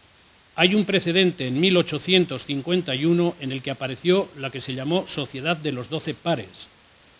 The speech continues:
seguramente en alusión a los caballeros andantes de Carlomagno, de donde surgió el núcleo originario para fundar el nuevo casino. Siempre, desde su fundación y en su asepsia política y religiosa,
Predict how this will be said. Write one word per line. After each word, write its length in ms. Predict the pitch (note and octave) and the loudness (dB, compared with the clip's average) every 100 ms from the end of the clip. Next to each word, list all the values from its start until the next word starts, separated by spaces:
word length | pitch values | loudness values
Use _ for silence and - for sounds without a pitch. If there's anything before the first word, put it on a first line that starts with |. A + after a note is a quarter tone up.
| - | -18
seguramente 840 | - C#3 F3 F#3 E3 F3+ F3+ G3 G3 | -4 0 2 4 6 4 6 4 4
en 140 | D3 | 2
alusión 480 | F3 E3 C3 D#3 E3 | 2 2 2 2 2
a 40 | D3 | 2
los 160 | C3 | -2
caballeros 520 | - B2+ C3+ E3+ E3 | -6 -6 0 2 0
andantes 440 | D3+ C#3+ D#3+ D#3 D3+ | -2 -2 -2 -4 -6
de 120 | C3+ | -6
Carlomagno, 640 | C3 B2 C3 D#3+ C3 A2+ | -6 -4 -2 -2 -2 -8
de 100 | A2 | -8
donde 240 | A#2+ B2+ B2+ | -8 -6 -6
surgió 560 | C#3 B2 - F3+ G3 - | -6 -10 -2 0 0 -4
el 200 | C3 D3+ | -2 2
núcleo 340 | F3 D#3+ C3 | 2 2 -2
originario 680 | C3 F#3+ - C#3+ D#3+ D#3+ D#3+ | 0 -2 -2 -2 0 0 -2
para 180 | C3 B2 | -2 -8
fundar 420 | B2+ C3 E3 F3 - | -6 -4 -2 -2 -4
el 140 | B2+ | -4
nuevo 220 | C#3+ D3 | 0 -2
casino. 300 | C3+ - G#2 F2+ G2+ - _ _ _ _ - - - _ _ _ | -2 -8 -10 -14 -20 -20 _ _ _ _ -20 -20 -20 _ _ _
Siempre, 680 | - - G#3+ G3 D#3+ F#3 G3+ - D3 | -4 6 6 6 4 2 0 -10 -8
desde 440 | C3 B2+ C3+ C3 | -6 -2 -2 -2
su 120 | C3 C3+ | -4 -4
fundación 640 | C3+ B2+ B2+ F3+ F3 A2+ G#2 B2+ | -4 -6 2 6 6 4 -6 -8
y 60 | |
en 80 | C3+ | -6
su 180 | - C3 | -4 -2
asepsia 480 | - F3+ - D#3+ C3 | 0 0 2 0 0
política 480 | C#3+ F3+ D3 C3 | 0 0 0 -2
y 60 | B2 | -2
religiosa, 680 | E3 D#3+ A#2+ D#3+ D#3 F3 | 2 0 2 0 0 -2